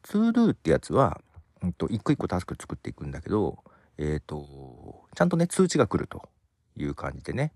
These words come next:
で、前は、Macとかアイオーエスのリマインダーアプリと連携できてて、そのトゥードゥがね。えー、まあ、リマインダーに書いたやつが、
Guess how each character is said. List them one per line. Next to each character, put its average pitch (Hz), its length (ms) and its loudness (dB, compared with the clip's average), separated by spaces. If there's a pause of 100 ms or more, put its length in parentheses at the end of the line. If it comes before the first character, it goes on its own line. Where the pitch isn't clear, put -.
(360)
で、 92 120 2
前 196 260 2
は、 208 380 4 (560)
Mac - 500 -2
と - 160 -2
か 76 300 0
ア 87 60 4
イ 107 100 4
オ 117 100 6
ー 87 40 6
エ 76 40 0
ス - 140 -6
の 78 300 0
リ 80 140 -4
マ 147 120 4
イ 175 60 4
ン 175 80 4
ダ 175 120 4
ー 175 40 2
ア 180 60 2
プ - 120 -2
リ 90 80 -2
と 69 100 -6
連 104 260 0
携 120 160 4
で 110 120 0
き - 60 -10
て - 100 -6
て、 65 320 -2 (560)
そ 82 80 -6
の 76 40 -8
ト - 140 -4
ゥ 90 40 2
ー 80 40 0
ド 80 80 -4
ゥ 69 40 -4
が 55 100 -4
ね。 139 240 -2 (680)
え 71 320 -4
ー、 - 40 -6
ま 135 100 4
あ、 - 120 2
リ 101 120 0
マ 160 100 4
イ 190 60 6
ン - 20 6
ダ 190 100 6
ー - 20 8
に 185 140 6
書 208 80 6
い 190 60 2
た - 80 6
や - 40 4
つ 95 80 0
が、 65 220 2